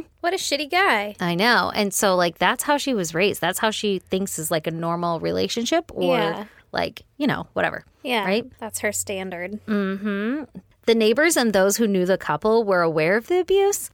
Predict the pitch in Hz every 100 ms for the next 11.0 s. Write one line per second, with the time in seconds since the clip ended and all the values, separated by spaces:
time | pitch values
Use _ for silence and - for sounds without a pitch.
0 | - 269 285 427 - 285 190 165 214 135
1 | - 254 - - 233 226 160 175 - 254
2 | 208 - 175 196 - - - 220 214 -
3 | 233 240 269 311 277 262 - - 185 214
4 | - 202 185 180 175 - 185 175 - -
5 | 190 196 190 170 165 175 226 - - 208
6 | 190 180 180 165 - 202 175 - - 180
7 | 175 180 185 185 185 165 170 160 170 170
8 | 196 - 170 165 - - - 180 185 170
9 | 160 156 185 240 240 294 - - _ -
10 | 196 175 170 180 202 170 165 156 190 302